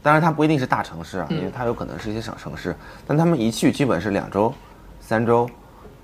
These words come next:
Speaker 1: 那我觉得如果时间一长，你就有更多的空间去安排嘛，对不对？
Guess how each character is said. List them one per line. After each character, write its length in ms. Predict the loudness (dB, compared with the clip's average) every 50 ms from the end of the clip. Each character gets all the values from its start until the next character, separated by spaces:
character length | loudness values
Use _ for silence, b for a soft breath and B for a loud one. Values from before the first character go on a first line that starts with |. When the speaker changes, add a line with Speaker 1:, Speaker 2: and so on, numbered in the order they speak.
| -20 -20 -20 -20 -20 -20 -12
Speaker 1:
那 220 | -4 2 4 4 6
我 160 | 6 4 2
觉 100 | 2 2
得 80 | 2 4
如 160 | 4 2 2
果 100 | 2 2
时 240 | 0 0 -2 -2 0
间 200 | 0 2 2 2
一 80 | 0
长， 480 | 0 -2 -4 -2 -2 -2 -2 -2 -4 -4
你 160 | -6 -6 -6
就 240 | -6 -4 -4 -4 -2
有 260 | -4 -4 -4 -6 -8 -10 -4
更 240 | -2 0 0 0 0
多 220 | 0 2 2 2
的 480 | 2 4 4 4 4 4 2 0 -4 B B B B -16 -8
空 240 | -4 0 0 0 2
间 300 | 2 2 2 2 0 -2
去 220 | -2 -2 -2 -2 -2 0
安 180 | 0 0 0 0
排 220 | -2 -4 -8 -10 -8 -10
嘛， 140 | -10 -10 -12 -16 B B B B B B B -16 -10
对 120 | -6 -4
不 80 | -2 0
对？ 160 | 0 0 -2